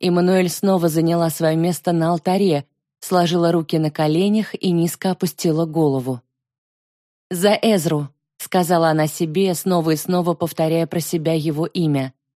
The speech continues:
"За Онор, за Глорию, за Мириам, за Веру, за Дэниела, за Лию, за Вифиль и за все его невинные души".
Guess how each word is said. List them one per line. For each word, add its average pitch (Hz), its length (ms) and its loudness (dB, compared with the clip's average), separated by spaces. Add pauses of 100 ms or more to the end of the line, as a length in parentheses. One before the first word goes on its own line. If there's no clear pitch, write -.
"За 190 340 0
Онор, 160 440 0 (380)
за 185 220 2
Глорию, 165 560 0 (320)
за 185 200 2
Мириам, 190 540 2 (180)
за 185 280 2
Веру, 160 420 0 (180)
за 185 240 0
Дэниела, 156 760 0
за 156 200 0
Лию, 175 440 2 (180)
за 190 220 2
Вифиль 185 560 0
и 196 100 0
за 170 180 0
все - 260 -2
его 160 180 2
невинные 170 600 2
души". 151 500 -4